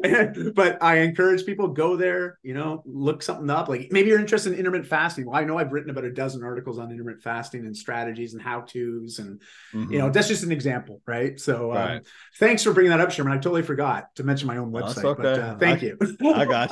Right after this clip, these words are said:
Speaker 2: you.
Speaker 1: <laughs> I
Speaker 2: I
Speaker 1: can tell
Speaker 2: got
Speaker 1: you're
Speaker 2: you.
Speaker 1: the professional, not me. <laughs>
Speaker 2: <laughs> I got you. I got you. I, I really do this.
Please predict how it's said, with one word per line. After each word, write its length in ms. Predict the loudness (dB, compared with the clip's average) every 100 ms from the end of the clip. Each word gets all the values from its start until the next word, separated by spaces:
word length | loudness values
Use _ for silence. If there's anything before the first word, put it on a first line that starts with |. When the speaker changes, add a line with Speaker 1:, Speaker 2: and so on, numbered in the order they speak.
| 0
Speaker 2:
you. 180 | -2 0
Speaker 1:
<laughs> 20 |
I 60 | 2
Speaker 2:
I 40 |
Speaker 1:
can 100 | 4
tell 120 | 6
Speaker 2:
got 60 | 6
Speaker 1:
you're 100 | 6
Speaker 2:
you. 100 | 4
Speaker 1:
the 60 | 2
professional, 580 | 4 6 6 4 2
not 220 | 6 4 6
me. 240 | 0 0 -2
<laughs> 100 | 4 8
Speaker 2:
<laughs> 0 | 8 8 8 6 6 4 4 0 -2 -8 -20 _
I 160 | -2 0
got 340 | 0 0 -2
you. 160 | -4 -4
I 120 | -2
got 280 | -2 -4 -2
you. 80 | 0
I, 120 | 2
I 160 | 4 6
really 300 | 6 6 6
do 240 | 4 4
this. 380 | 2 -2 -6 -16